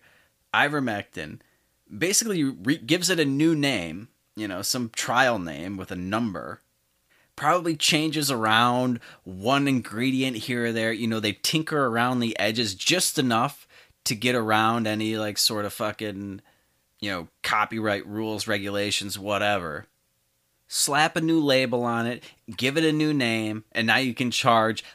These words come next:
outrageous astronomical prices for it. <laughs> Meanwhile, you've got Bernie Sanders out there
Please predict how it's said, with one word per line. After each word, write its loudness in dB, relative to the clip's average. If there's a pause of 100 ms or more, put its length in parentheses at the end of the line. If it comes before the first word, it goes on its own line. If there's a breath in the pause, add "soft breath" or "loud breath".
(140)
outrageous 2 (100)
astronomical 2
prices 0
for -8
it. -8
<laughs> -18
Meanwhile, 4 (140)
you've -2
got 4
Bernie 4
Sanders 2
out 0
there -4